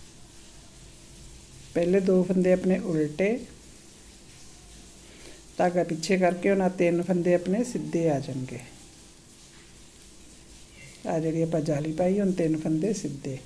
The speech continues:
ਫਿਰ ਦੋ ਫੰਦੇ ਆਪਣੇ ਉਲਟੇ ਆ ਗਏ। ਅੱਗੇ ਦੋ ਫੰਦਿਆਂ ਦਾ ਇੱਕ ਫੰਦਾ, ਇਹ ਉਲਟੇ ਪਾਸੇ ਨੂੰ ਆਪਾਂ ਘਟਾਵਾਂਗੇ, ਧਾਗਾ ਪਿੱਛੇ ਕਰਕੇ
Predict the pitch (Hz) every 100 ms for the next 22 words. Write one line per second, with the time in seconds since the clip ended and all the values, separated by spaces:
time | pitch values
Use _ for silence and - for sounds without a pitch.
0 | - - - - - 190 185 190 185 190
1 | 175 180 175 180 254 247 165 151 151 139
2 | 131 131 127 - - - - - - -
3 | - - - - - - - - - -
4 | - - 180 175 180 170 180 180 185 185
5 | 185 185 202 - 160 - 160 175 170 196
6 | 226 - - - 170 170 160 165 165 180
7 | 180 202 214 208 285 - 233 214 190 190
8 | 214 220 - - - - 190 185 170 170
9 | 156 196 185 185 - 220 226